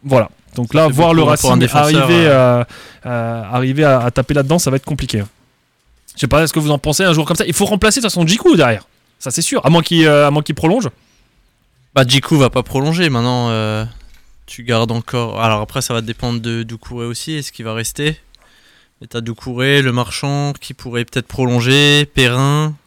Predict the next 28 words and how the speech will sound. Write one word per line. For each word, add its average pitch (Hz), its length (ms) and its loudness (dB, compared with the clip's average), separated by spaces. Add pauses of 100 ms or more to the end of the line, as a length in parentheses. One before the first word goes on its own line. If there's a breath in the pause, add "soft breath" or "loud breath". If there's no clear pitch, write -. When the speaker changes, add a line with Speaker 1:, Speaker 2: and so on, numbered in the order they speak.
(280)
Speaker 1:
Alors, 127 140 2
Speaker 2:
Niamsi. 151 280 2
Speaker 1:
alors 147 180 2
qu'il 160 120 2
y 151 140 4
a - 20 4
une, 151 160 0
il 151 80 -4
y - 20 2
a 147 40 2
une 147 260 2
info 170 200 2
qui 165 140 -2
vient 160 80 4
de 156 80 0
tomber, 180 240 2
merci 151 320 2
Yvan, 165 240 4
euh, 120 380 2
de, 120 240 0
de, 117 200 4
de 117 200 0
rumeur, 190 540 4
euh, 143 140 4
la 127 180 2
piste - 340 -2
Mohamed 180 420 4
Simakan 220 600 2